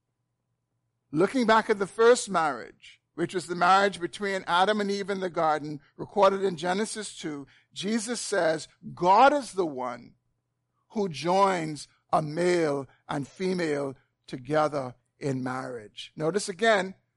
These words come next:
"What therefore God has joined together, let not man separate." And since God is the one who joins them together,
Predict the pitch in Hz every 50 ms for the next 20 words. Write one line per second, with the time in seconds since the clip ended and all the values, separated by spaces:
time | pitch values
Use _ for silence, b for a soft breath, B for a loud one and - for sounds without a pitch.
0 | _ _ _ - - 147 175 202 220 170 160 202 196 190 - - 202 190 185 170
1 | 151 135 127 185 196 208 247 277 285 294 285 226 - - 208 185 185 190 180 -
2 | 180 151 139 135 123 110 - 85 95 _ _ _ _ _ _ _ _ _ _ _
3 | _ _ _ _ _ _ _ _ _ _ - 147 151 165 185 190 - - - 165
4 | 156 151 147 143 131 127 - - _ _ - - 143 156 151 143 139 131 127 127
5 | 120 117 131 _ _ _ _ _ _ _ _ _ _ _ _ _ _ _ _ _
6 | _ _ _ - - - - 143 131 - - - - - - - - _ _ _
7 | _ _ _ _ _ _ _ _ _ _ _ _ _ _ _ _ _ _ _ _
8 | _ _ _ _ _ _ _ _ _ _ _ _ _ _ _ _ _ _ _ _
9 | _ _ _ _ _ _ B B B B B B 190 180 - - 240 208 - -
10 | 190 196 247 285 311 285 - 240 220 226 220 202 208 226 208 147 147 160 156 185
11 | 247 285 311 269 - 247 226 214 190 - 190 143 143 147 127 123 120 131 147 196
12 | 254